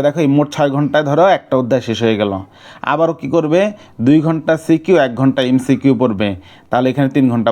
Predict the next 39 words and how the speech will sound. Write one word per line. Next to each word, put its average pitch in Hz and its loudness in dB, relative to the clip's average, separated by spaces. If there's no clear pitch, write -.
পড়লে। 101 -2
আবার 165 0
দুই 156 4
ঘন্টা 151 0
সিকিউ, 165 0
এক 120 -10
ঘন্টা 135 -2
এমসিকিউ 127 0
পড়লে, 110 0
আবার 143 0
এখানে 139 -2
তিন 131 4
ঘন্টা 117 -2
হইলো, 98 -4
তাহলে 127 -2
ছয় 143 -2
ঘন্টায় 143 -2
কিন্তু 143 0
আবার 135 2
একটা - -4
অধ্যায় 113 -2
শেষ 107 -8
হয়ে 110 0
গেল। 101 -4
তুমি 143 2
যদি 151 2
অনেক 147 0
দুর্বল 139 2
হও, 95 -2
আর 139 -2
যদি 160 0
একটু - 0
স্ট্রং 156 -2
হও, 170 2
তাহলে 139 0
ধরো 143 0
তিন 151 4
ঘন্টা, 147 0
দুই 135 4